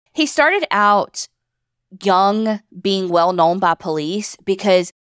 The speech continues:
he would just try to create chaos. Like, he would go through in the housing projects and, like, break people's windows.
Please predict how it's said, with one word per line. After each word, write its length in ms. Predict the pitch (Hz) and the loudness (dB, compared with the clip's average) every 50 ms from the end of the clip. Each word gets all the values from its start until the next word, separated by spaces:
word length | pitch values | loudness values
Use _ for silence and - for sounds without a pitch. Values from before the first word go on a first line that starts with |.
| _ _ _ _ _ | _ _ _ _ _
he 220 | _ - 240 233 214 | _ -6 -4 -4 0
would 480 | 196 208 208 208 208 202 196 190 170 - 202 | 2 2 4 4 4 4 2 0 -4 -6 -4
just 300 | - 339 415 - - - | -4 -2 -2 -4 -6 -4
try 120 | - 359 | -2 -2
to 80 | 480 466 | -2 -2
create 300 | - 349 294 220 - - | -4 -2 -2 -2 -2 -2
chaos. 400 | - 196 160 131 131 - - - | 0 0 2 2 0 -2 -2 -4
Like, 120 | 180 - - | -6 -4 0
he 120 | - 285 | 0 2
would 120 | 277 285 226 | 2 2 2
go 140 | 247 233 | 0 0
through 160 | 220 262 247 226 | 0 0 0 0
in 60 | 208 | 0
the 60 | 185 | 0
housing 380 | 196 190 165 175 180 196 190 190 | 0 0 0 0 0 -2 -6 -4
projects 420 | 214 196 185 190 196 185 - - | -2 -2 0 0 0 -2 -2 -4
and, 80 | 180 170 | -6 -8
like, 220 | 143 - 156 - | -8 -8 -6 -4
break 220 | 170 165 165 - | -2 -2 -2 -2
people's 380 | - 202 196 190 170 165 151 147 | -6 -10 -8 -4 -4 -4 -4 -6
windows. 960 | 131 127 139 151 175 190 190 190 190 185 185 190 185 180 180 185 - - - | -6 -4 -4 -4 -2 0 2 2 4 4 2 2 0 0 -2 -4 -8 -12 -14